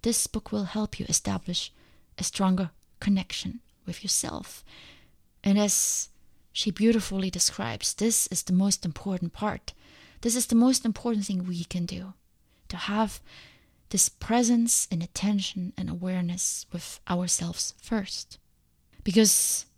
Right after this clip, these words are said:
if we don't have that, how can we go into a relationship and have it with another person?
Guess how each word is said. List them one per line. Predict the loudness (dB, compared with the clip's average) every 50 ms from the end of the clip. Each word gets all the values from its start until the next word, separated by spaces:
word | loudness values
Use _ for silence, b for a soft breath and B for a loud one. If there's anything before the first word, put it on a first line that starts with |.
| _ _ _
if | -4 0 2
we | 2
don't | 4 4 6 6 6 4
have | 2 -2 -4 -4 -4 -2 -2
that, | -2 -4 -4 -6 -10 -10 -8 -8 -8 -6
how | -6 -6 -6
can | -6 -6 -6 -6 -4
we | -4 -6 -6 -6 -6 -8 -10 -10 _ _ _ _ _ _ _ _ _
go | -2 -2 0 0
into | -2 -2 -4 -4 -4
a | -4
relationship | -2 -2 -2 -4 -4 -6 -6 -6 -6 -6 -6 -6 -6
and | -6 -8 -8 B B B B B B B B B B B -20 _ _ _ _ _
have | -6 -2 0 2 2
it | 2 2
with | 2 2
another | 2 2 2 2 0
person? | -2 -4 -4 -2 -2 -2 -2 -4 -6 -8 -10